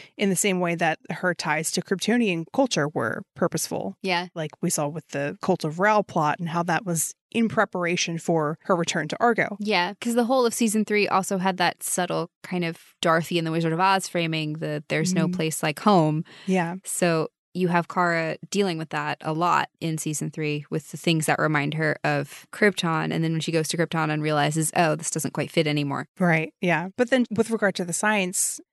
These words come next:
Speaker 1: it leads to this moment toward the end of the season where she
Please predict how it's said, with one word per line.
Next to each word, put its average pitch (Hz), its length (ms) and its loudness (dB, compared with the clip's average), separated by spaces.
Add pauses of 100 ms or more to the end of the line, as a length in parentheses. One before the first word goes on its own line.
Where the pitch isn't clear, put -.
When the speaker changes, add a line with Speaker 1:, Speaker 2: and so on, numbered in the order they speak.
Speaker 1:
it 196 220 2
leads 226 380 2
to 254 80 2
this 208 200 2
moment 180 720 2
toward 196 220 0
the 175 80 2
end 240 140 2
of 233 60 2
the 196 60 -2
season 175 400 0
where 160 500 0
she 156 600 -6